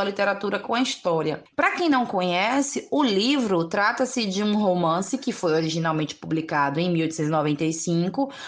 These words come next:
ou seja, é um livro produzido no século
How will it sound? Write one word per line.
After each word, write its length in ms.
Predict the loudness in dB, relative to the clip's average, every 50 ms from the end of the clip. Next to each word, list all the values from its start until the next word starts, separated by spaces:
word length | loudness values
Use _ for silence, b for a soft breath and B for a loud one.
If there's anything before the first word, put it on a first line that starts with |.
| B B B 0
ou 140 | 0 0
seja, 520 | 0 0 -2 0 2 2 2 0 -2 -4 -4 -2
é 100 | 0 2
um 220 | 4 4 4 4
livro 540 | 4 2 0 0 0 0 0 0 -2 -2 -4 -6 0
produzido 580 | 2 4 4 4 4 2 2 0 0 0 0 0
no 180 | 2 0 0
século 720 | 0 0 2 2 2 2 2 0 2 2 2 0 0 -4